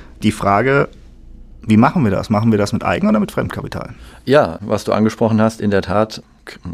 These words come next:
Speaker 2: eine Situation, die wir relativ oft haben, wo natürlich eine pauschale Antwort schwierig ist, weil das hat eben nicht nur steuerliche Themen. Ja? Gerade, wir sprechen ja hier über eine G M B H,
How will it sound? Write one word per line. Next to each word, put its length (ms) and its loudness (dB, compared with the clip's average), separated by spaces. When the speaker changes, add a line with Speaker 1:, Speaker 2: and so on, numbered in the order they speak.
Speaker 2:
eine 240 -6
Situation, 520 -2
die 100 0
wir 100 2
relativ 360 0
oft 240 -2
haben, 320 2
wo 120 2
natürlich 300 0
eine 100 2
pauschale 480 0
Antwort 300 0
schwierig 380 -2
ist, 180 -6
weil 120 0
das 120 -8
hat 140 0
eben 160 2
nicht 360 -4
nur 300 2
steuerliche 540 -10
Themen. 360 -8
Ja? 220 2
Gerade, 460 2
wir 120 -6
sprechen 260 -2
ja 60 2
hier 140 2
über 100 0
eine 120 0
G 120 0
M 100 2
B 140 0
H, 320 0